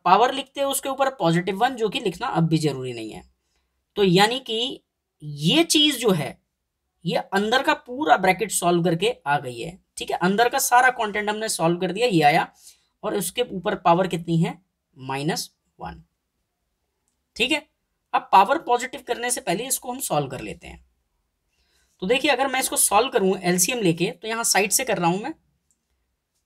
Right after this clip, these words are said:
तो एलसीएम फ़ोर आता, थ्री ऐसे ही लिखते, माइनस वन को फ़ोर बनाने के लिए फ़ोर से मल्टीप्लाई, इससे सिक्सटीन, तो यानी कि माइनस का थर्टीन upon फ़ोर, ठीक है,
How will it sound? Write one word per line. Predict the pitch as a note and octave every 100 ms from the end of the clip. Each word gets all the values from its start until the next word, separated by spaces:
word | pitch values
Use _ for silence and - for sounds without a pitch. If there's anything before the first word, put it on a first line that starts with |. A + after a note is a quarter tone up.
| -
तो | G#3+ A3 - _ -
एलसीएम | E3+ F3 - A#3+ B3+
फ़ोर | - E3 E3
आता, | E3 B3 - _ _ _ _ _ _ _ _ _ _ _ _ -
थ्री | B3 B3
ऐसे | E3 D#3+
ही | E3+
लिखते, | F#3 - B3+ - _ -
माइनस | D3+ D3+ D#3 A#3 - -
वन | C#3+ E3 A3+
को | B3
फ़ोर | C#4+ A#3 A3+
बनाने | A3 A3 A3+
के | A#3+
लिए | A#3+
फ़ोर | E3 E3+
से | G3+
मल्टीप्लाई, | G3 G3 G#3+ G#3+
इससे | F3+ - D#4+ E4+ _ _ _ _
सिक्सटीन, | - E3 - C3+ A#2 - _ _ _ _ E3+
तो |
यानी | F3+ G3+
कि | A#3
माइनस | A#3 G3+ A3 A3+
का | - C4+
थर्टीन | - G3 F#3+ A#3+ B3+ D#3
upon | E3 D#3+ E3 - _ _ -
फ़ोर, | F#2+ - _ _ _ _ _ _ _ _ _ _
ठीक | - A#3
है, | D#4+